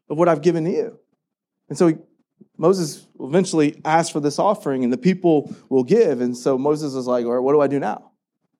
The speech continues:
And he goes back to what God instructed him to do in Exodus twenty-five through the chapter thirty. We're not gonna read all of this. I'm just gonna reference this this morning. What you'll find in this five chapters is,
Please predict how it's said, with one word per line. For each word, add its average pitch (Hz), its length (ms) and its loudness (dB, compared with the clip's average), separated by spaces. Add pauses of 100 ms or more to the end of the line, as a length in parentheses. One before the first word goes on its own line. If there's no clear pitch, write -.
(180)
And 147 80 0
he 151 60 2
goes 160 220 2
back 156 260 2
to 160 60 -2
what 143 140 2
God 127 180 0
instructed 123 420 -2
him 123 140 0
to 143 60 4
do 196 140 4
in 139 40 4
Exodus 131 340 -4
twenty-five 143 600 0
through 131 140 2
the 120 260 -4
chapter 123 380 0
thirty. 110 380 -2
We're 107 100 0
not 147 100 2
gonna 139 140 0
read 131 260 4
all 113 180 2
of 104 80 -4
this. 113 220 -2
I'm 120 80 -2
just 110 160 -6
gonna 113 140 -2
reference 110 420 -2
this 113 160 -6
this 120 200 -14
morning. 117 360 -2 (840)
What 196 160 4
you'll 220 160 4
find 196 320 2
in 165 60 -2
this 156 120 -4
five 139 280 0
chapters 175 420 -2
is, 127 280 -4